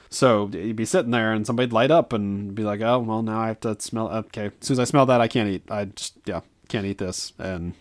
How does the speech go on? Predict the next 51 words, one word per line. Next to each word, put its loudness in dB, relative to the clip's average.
it's, -12
it's -4
a 2
problem. 8
And 6
it 2
got 8
to 0
the 2
point 2
where 2
it's -2
so 2
bad 4
that -2
I 0
can't 0
even -2
watch -2
something -4
where 4
somebody 0
is -2
smoking. -2
Like, 2
if -2
a 0
movie, 0
if -2
I'm 0
watching 0
it -4
and -8
somebody 0
lights 0
up 4
or 0
whatever, 2
I 4
have 2
to -4
put -4
down -2
the -8
fork -4
and -6
stop 0
eating -6
until 0
that's -2
done. -4